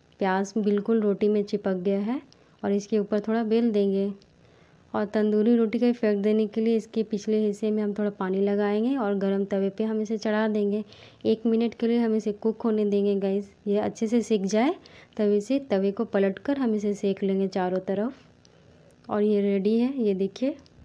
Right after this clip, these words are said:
और बिल्कुल ईजीली ये, ये देखिए, इस तवे से निकल गया है।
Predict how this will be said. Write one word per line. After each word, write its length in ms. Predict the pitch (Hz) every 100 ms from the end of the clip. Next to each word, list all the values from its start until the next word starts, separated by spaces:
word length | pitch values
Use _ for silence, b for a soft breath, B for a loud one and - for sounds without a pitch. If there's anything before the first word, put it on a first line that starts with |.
| - - - - _ _ _ _ _ _
और 160 | 214 208
बिल्कुल 480 | 202 214 208 262 240
ईजीली 420 | 226 214 233 240
ये, 360 | 247 233 285 349 - - - - _ _ _
ये 120 | 208
देखिए, 480 | 196 208 202 269 277 -
इस 220 | 208 - - -
तवे 240 | 196 202
से 160 | 208 214
निकल 360 | 202 196 196
गया 220 | 196 202
है। 260 | 208 214 277